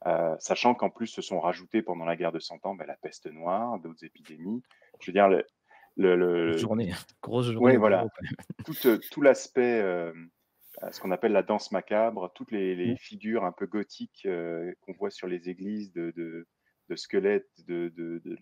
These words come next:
Speaker 1: l'omniprésence de la mort, c'est cette époque. C'est cette époque où les gens commencent à se dire, il y a, il y a quelque chose qui, qui, qui est inévitable,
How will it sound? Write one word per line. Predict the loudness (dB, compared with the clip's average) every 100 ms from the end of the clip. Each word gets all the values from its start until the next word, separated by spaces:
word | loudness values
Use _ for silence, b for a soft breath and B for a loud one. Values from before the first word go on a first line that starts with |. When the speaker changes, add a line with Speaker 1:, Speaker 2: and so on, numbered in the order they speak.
| -10
Speaker 1:
l'omniprésence | -2 2 2 2 -2 0 -2 -2
de |
la | -2 0
mort, | -2 -2 -4 -10 _ -18
c'est | -10 -8
cette | -6 -8
époque. | -6 -8 _ _
C'est | -20 -10
cette | -8 -6
époque | -2 -4 -4 -6
où |
les | -4 -4
gens | -2 -4 -4 _ _ _ _ _ _
commencent | 0 2 2 0
à | -2
se | -2
dire, | -6 -4 -4 -10 _ _ _ _ _ _ _ _ _ -20 _ _
il | -2
y | 2
a, | 4 2
il | 0
y |
a | -2
quelque | -2 -6
chose | -4 -6 -6 -14
qui, | _ -20 -20
qui, | -20 -20 -20 _
qui | -10
est | -2
inévitable, | 2 2 -2 -2 0 0 -2